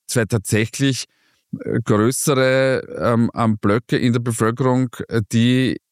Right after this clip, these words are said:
einerseits einen kritischen Blick, ähm, auf Russland werfen und jene, die sagen, ähm, na, wir sollten nicht gar so kritisch sein. Es ist gar nicht so, dass in diesen Gruppen dann, äh, alle sagen, „Es ist überhaupt keine Gefahr und es ist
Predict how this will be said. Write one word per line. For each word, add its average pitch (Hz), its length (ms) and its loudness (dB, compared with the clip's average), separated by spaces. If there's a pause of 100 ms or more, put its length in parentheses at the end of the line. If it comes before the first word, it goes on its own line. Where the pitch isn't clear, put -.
(420)
einerseits 117 520 0
einen 110 160 0
kritischen 120 500 -2
Blick, 139 380 -4
ähm, - 200 0
auf 127 200 -2
Russland 135 340 -2
werfen 127 340 0
und 117 140 -2
jene, 113 240 0
die 117 120 -4
sagen, 113 340 0 (680)
ähm, 117 460 0 (180)
na, 117 260 0
wir 123 120 0
sollten 123 400 0
nicht 143 260 2 (140)
gar 143 280 0
so 151 160 -2
kritisch 123 300 0
sein. 127 140 2
Es 131 240 -2
ist 180 160 0
gar 135 100 0
nicht 135 160 0
so, 143 140 0
dass 147 180 -2
in 131 140 -2
diesen 151 320 0
Gruppen 143 420 0
dann, 127 220 0
äh, 53 260 -8
alle 123 240 0
sagen, 127 240 -2
„Es - 200 -20
ist - 80 -2
überhaupt 101 300 0
keine 135 140 0
Gefahr 117 280 0
und 113 100 -2
es 107 100 -2
ist 110 140 -4